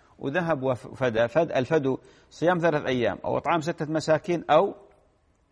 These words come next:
أو ذبح ذبيح. طيب، كثير من الناس يقول لك: "طيب، ممكن أحك شعر رأسي؟" ممكن، ما في مشكلة. يعني بعض الناس في، في هناك تشدد، حتى بعض الناس إذا جاء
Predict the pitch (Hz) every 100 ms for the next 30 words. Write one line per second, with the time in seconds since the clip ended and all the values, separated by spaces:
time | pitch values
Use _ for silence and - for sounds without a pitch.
0 | _ - 139 139 120 90 92 90 - -
1 | _ _ _ 98 - _ _ - _ _
2 | _ _ - 202 247 240 185 135 127 123
3 | 123 117 127 139 160 - - 123 95 -
4 | 131 208 220 - - - - - 165 117
5 | 82 - 135 165 240 - - 202 180 143
6 | 110 - - _ _ _ - 120 160 196
7 | 175 160 156 - 170 - - 127 175 -
8 | 180 170 - 123 120 95 95 - - -
9 | - - 160 147 131 139 139 123 127 120
10 | 120 135 123